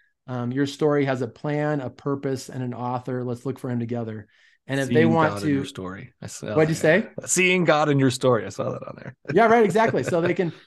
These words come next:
Speaker 1: they can click on that, join me. And, um, and what they'll do is, what will happen is they'll get the stories I write about being a Christian in a public school. They'll get
Speaker 2: Hmm.
Speaker 1: those every two weeks. And, um, and just, and really, these are stories that are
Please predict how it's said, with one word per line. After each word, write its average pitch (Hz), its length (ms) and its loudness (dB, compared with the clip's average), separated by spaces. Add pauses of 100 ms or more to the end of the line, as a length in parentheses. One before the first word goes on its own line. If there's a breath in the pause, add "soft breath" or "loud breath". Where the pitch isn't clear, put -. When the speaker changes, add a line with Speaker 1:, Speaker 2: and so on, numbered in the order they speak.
(220 soft breath)
Speaker 1:
they 175 100 2
can 175 180 0
click 208 300 0
on 175 160 0
that, 151 300 0
join 175 360 -2
me. 151 380 -4
And, 139 300 -2
um, 131 300 -2
and 147 100 -4
what 156 120 0
they'll 151 120 2
do 160 200 4
is, 135 220 -2
what 151 220 0
will 151 140 0
happen 160 320 -2
is 131 180 -4
they'll 139 120 -2
get 139 380 -2
the 127 140 -6
stories 170 360 2
I 151 60 4
write 135 180 2
about 123 220 -2
being 139 160 0
a 120 60 -2
Christian 143 420 -4
in 127 80 -2
a 120 60 -4
public 120 260 -6
school. 123 520 -4 (440 soft breath)
They'll 143 120 2
get 151 160 2
Speaker 2:
Hmm. 185 40 -2
Speaker 1:
those 143 180 4
every 139 200 0
two 139 200 -4
weeks. 131 460 -4 (320)
And, 135 340 0
um, 120 480 0
and 127 440 -2
just, 139 300 -4
and 143 200 0
really, 185 240 6
these 143 240 0
are 143 60 0
stories 147 440 0
that 120 120 -2
are 113 240 -4